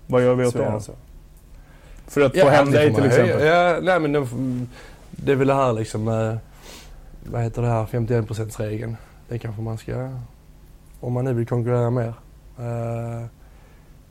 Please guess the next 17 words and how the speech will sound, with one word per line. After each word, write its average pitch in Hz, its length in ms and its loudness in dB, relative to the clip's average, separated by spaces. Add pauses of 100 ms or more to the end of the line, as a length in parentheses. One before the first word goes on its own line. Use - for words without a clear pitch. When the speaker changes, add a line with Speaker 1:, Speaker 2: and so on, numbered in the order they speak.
(920)
Speaker 2:
sen 131 160 -2
Speaker 1:
Helt 143 120 6
Speaker 2:
har 143 60 6
det - 60 8
Speaker 1:
enkelt 165 40 6
Speaker 2:
varit 170 180 6
Speaker 1:
för, 147 80 4
Speaker 2:
skatt-, 156 120 8
Speaker 1:
för 139 60 0
Speaker 2:
skatten, 151 380 4
skatten 151 360 0
i 143 60 0
Danmark 127 380 0
till 117 80 -4
exempel, 107 340 -4
artistskatten, 110 600 -6
den, 110 320 -8